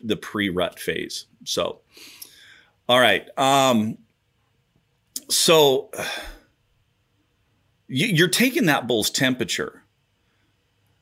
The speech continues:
because there could be times, and, and in my lessons, and I've done this with a couple of you guys the last couple of weeks. So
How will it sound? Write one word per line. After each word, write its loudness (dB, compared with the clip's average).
because 2
there 4
could 0
be 2
times, 0
and, 0
and 2
in 0
my 4
lessons, 2
and 0
I've 0
done 2
this 0
with 0
a 2
couple 0
of 0
you -2
guys 2
the -2
last 0
couple -2
of -2
weeks. -2
So 2